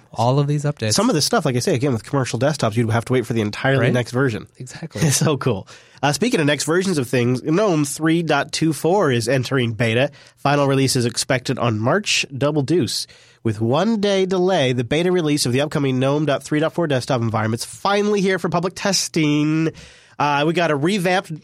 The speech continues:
Speaker 2: gnome Control Center landing in this one with updated user, printer, and online accounts, keyboard and mouse, and Bluetooth panels. Also, a sharing framework to make it easier for users to share things with other apps to other various online services. I'm curious about that one.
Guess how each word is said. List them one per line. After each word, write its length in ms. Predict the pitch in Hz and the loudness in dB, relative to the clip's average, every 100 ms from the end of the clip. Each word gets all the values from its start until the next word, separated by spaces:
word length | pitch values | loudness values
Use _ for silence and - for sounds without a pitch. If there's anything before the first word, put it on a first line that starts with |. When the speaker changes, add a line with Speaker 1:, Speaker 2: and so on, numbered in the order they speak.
| _ | _
Speaker 2:
gnome 280 | 160 165 190 | -2 0 0
Control 440 | 170 165 - 190 | -2 -2 0 0
Center 280 | 202 180 143 | 0 0 0
landing 360 | 131 131 127 120 | 2 2 2 0
in 80 | 117 | 0
this 120 | 127 | 0
one 140 | 123 | 0
with 80 | 107 | 0
updated 420 | 123 139 143 123 | 0 0 0 0
user, 300 | 120 156 170 | 0 0 0
printer, 320 | 170 175 165 | 0 -2 0
and 80 | 139 | 0
online 280 | 139 151 156 | 0 0 -2
accounts, 380 | 165 123 113 123 | -2 -2 -2 -2
keyboard 300 | 143 135 135 | -2 -2 0
and 80 | 143 | 0
mouse, 220 | 104 113 | 0 0
and 100 | 120 | 0
Bluetooth 320 | 151 214 285 | 0 0 0
panels. 400 | 156 117 - - - - - - | 0 0 -2 -8 -14 -20 -14 -4
Also, 340 | 147 185 170 | -2 0 0
a 60 | 143 | 0
sharing 340 | - 185 220 | 0 0 0
framework 360 | 202 165 170 175 | 0 0 0 0
to 60 | 156 | -2
make 140 | 143 | 0
it 60 | 143 | 0
easier 260 | 156 160 | 0 -2
for 120 | 170 | -2
users 220 | 156 139 135 | -2 -2 -2
to 100 | 117 | -2
share 300 | - 180 196 | 0 0 -2
things 300 | 170 135 131 | -2 0 0
with 100 | 135 | 0
other 180 | 139 | 0
apps 360 | 156 117 117 - - _ - - | 2 0 -2 -6 -14 _ -14 -4
to 100 | 117 | 0
other 220 | 120 127 | 0 0
various 400 | 107 117 117 113 | 0 0 0 0
online 260 | 110 101 | -2 -4
services. 480 | - 143 135 - 98 | -2 0 0 -2 -4
I'm 120 | - 120 | -8 -8
curious 520 | - - 156 135 - | -4 0 2 2 0
about 260 | 113 104 | 0 0
that 220 | 117 135 120 | 2 2 0
one. 160 | - | -2